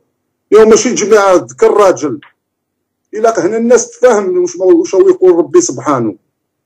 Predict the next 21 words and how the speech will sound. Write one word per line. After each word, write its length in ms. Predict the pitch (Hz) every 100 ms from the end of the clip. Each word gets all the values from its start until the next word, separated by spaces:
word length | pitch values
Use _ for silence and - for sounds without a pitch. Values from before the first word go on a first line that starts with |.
| _ _
كاين 220 | - 233 220
فرق، 500 | 233 233 - - 190
ربي 240 | 226 233
سبحانه 380 | 196 - 220 226
ما، 200 | 202 - _ _ _ _ _
راه 200 | 190 220
ماهوش 300 | 220 240 -
يهدر 320 | 233 202 196
برك. 400 | 180 156 123 - _
كان 340 | - 208 196 147
ذكر، 440 | 208 233 240 254 - _ _ _
كان 180 | 208 214
قادر 300 | 247 247 233
يقول 280 | 220 220 202
الذ-، 360 | 139 165 208 - _ _ -
الذكر 600 | - 220 - 233 214 -
قوامون 440 | 202 208 202 220
على 140 | 202 185
النساء. 480 | 175 165 170 135 - _ _ _ -
قال 220 | 202 202
الرجال. 720 | 165 180 180 131 202 170 117